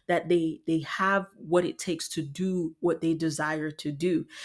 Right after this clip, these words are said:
And some of us may have not been raised in that type of environment where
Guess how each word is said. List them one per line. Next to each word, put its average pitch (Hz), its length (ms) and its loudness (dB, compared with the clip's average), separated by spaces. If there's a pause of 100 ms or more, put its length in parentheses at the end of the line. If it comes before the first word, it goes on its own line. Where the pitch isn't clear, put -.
(300)
And 180 440 4
some 214 320 0
of 233 160 4
us 180 200 6
may 165 180 2
have 170 240 -4
not 160 240 -2
been 160 160 -4
raised 170 400 0
in 165 120 -6
that 156 180 -4
type 170 240 -6
of 160 160 -4
environment 156 720 -4
where 156 380 2